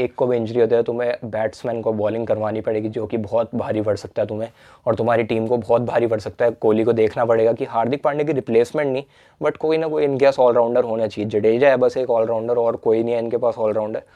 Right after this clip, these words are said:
I think they should try Ashwin, क्योंकि अश्विन एक तरह का बैटिंग भी अच्छी कर लेता है, तो अश्विन को थोड़ा सा देखना चाहिए, जो कि बॉलिंग भी अच्छी करा लेता है।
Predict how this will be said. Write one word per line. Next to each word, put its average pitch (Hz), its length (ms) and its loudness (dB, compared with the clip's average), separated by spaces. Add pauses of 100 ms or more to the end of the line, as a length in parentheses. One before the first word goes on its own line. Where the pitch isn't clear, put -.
(520)
I 139 160 2
think 165 380 -2
they 143 100 4
should 143 160 -6
try 110 180 6
Ashwin, 95 320 -6 (460)
क्योंकि 127 260 -6
अश्विन 143 340 -2
एक 143 120 -6
तरह 135 180 -2
का 143 240 4
बैटिंग 117 360 0
भी 120 60 2
अच्छी - 200 -4
कर 98 120 -2
लेता 92 240 -10
है, 95 80 -14 (560)
तो 123 220 2
अश्विन 131 400 -4
को 131 80 -2
थोड़ा 127 240 0
सा 120 100 -6
देखना 120 340 0
चाहिए, 127 200 0
जो 117 60 0
कि 131 80 -2
बॉलिंग 107 400 2
भी 117 60 4
अच्छी 120 220 -2
करा 113 160 2
लेता 110 160 -4
है। - 220 -14